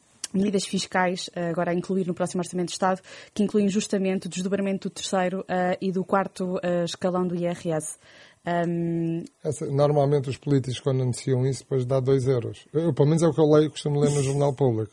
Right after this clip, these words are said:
Speaker 1: Mas discorda
Speaker 2: Seja co-, não, não tô, isto não é uma crítica a este governo, é uma crítica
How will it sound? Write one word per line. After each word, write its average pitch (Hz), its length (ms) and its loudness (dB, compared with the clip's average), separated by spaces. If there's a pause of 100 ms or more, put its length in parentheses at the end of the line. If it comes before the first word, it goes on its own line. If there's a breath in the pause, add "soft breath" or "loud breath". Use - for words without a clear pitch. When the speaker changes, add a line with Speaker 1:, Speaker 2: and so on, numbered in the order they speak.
(120)
Speaker 1:
Mas 220 240 4
discorda 233 300 4
Speaker 2:
Seja 180 200 10
co-, 196 280 6
não, 170 180 4
não 175 180 4
tô, 190 360 8
isto 165 180 0
não 180 80 6
é 180 40 6
uma 185 120 6
crítica 180 460 4
a 156 120 4
este 160 280 6
governo, 135 360 4
é 120 40 2
uma 123 120 2
crítica 165 640 2